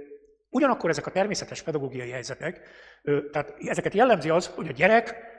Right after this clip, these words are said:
<clears throat> az embergyerek elvárja, bocsánat, hogy kiabálok, hozzászoktam. Olyan, mintha itt valódi közönség lenne, ami most sajnos nincs, akkor megszokta az ember, ugye, körülbelül ötven éve tanítok. Ötven év tanítás során megszokta az ember, hogy ahhoz szabályozza a hangerejét, hogy mekkora teremben van.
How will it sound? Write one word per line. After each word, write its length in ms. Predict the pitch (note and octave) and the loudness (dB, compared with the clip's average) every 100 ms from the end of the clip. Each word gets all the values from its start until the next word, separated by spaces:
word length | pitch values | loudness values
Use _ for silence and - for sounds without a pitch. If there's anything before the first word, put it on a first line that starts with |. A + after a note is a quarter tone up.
| - - | -12 0
<clears throat> 200 | A3+ - | 2 2
az 120 | C4 | -2
embergyerek 540 | B3+ F#3 E3 D#3 - | 4 6 6 4 8
elvárja, 500 | D#4 C#4+ F#3+ C3+ C#3+ | 12 12 12 10 8
bocsánat, 300 | D#3 C#3+ A#2 | 2 0 -4
hogy 100 | - | -8
kiabálok, 380 | C#3+ A#2+ A#2+ D#3+ _ _ _ - | -12 -10 -12 -14 _ _ _ -8
hozzászoktam. 640 | C#3+ G2+ - G2+ - A2 _ - - | -6 -6 -10 -14 -16 -18 _ -20 -6
Olyan, 200 | E3 F3+ | 2 4
mintha 300 | D#3 C3 - | 2 -6 -6
itt 80 | B2 | -2
valódi 340 | D3 D3+ A#2+ | 4 4 2
közönség 420 | - A#2+ A#2 B2 B2 | -6 -8 -8 -10 -10
lenne, 200 | A#2 A#2+ | -10 -12
ami 140 | A#2 | -14
most 240 | A2+ - _ - | -16 -18 _ -10
sajnos 460 | - D3 B2 - | 2 4 4 -2
nincs, 280 | F#3 A#3 - - - | -4 -4 -4 -12 -14
akkor 240 | - - D3+ | -8 -4 0
megszokta 360 | E3 C3 - | 0 0 -6
az 80 | C3+ | -4
ember, 520 | E3 D3 C#3 - - - | -2 0 -2 -6 -18 -6
ugye, 180 | C#3 - - - _ _ A#3 C3 B2+ _ _ _ _ | -6 -6 -14 -20 _ _ -18 -18 -18 _ _ _ _
körülbelül 340 | - E3+ E3 F#3+ | -2 0 4 4
ötven 140 | D3+ | 4
éve 180 | B2+ A2 | 0 -4
tanítok. 540 | A2+ G#2 - A2 - _ _ _ - | -10 -12 -16 -18 -18 _ _ _ -6
Ötven 280 | G3 - D3 | -2 0 -2
év 100 | - | 0
tanítás 400 | D3+ D3+ B2 - | -2 0 -4 -2
során 260 | D#3 D3 | 2 2
megszokta 360 | D3 - - A#2+ | 2 -2 -6 -6
az 80 | B2+ | -6
ember, 180 | A#2+ | -6
hogy 100 | A#2 | -6
ahhoz 300 | - B2+ - - - | -2 -4 -4 -14 -12
szabályozza 520 | - C#3+ A#2 A#2 C3+ | -2 0 0 -6 -8
a 40 | A#2 | -8
hangerejét, 480 | B2+ A#2+ B2 B2 B2+ | -8 -8 -10 -12 -12
hogy 80 | |
mekkora 320 | A#2+ B2+ A2+ - | -10 -10 -10 -10
teremben 300 | B2+ A2+ | -10 -8
van. 140 | B2+ | -8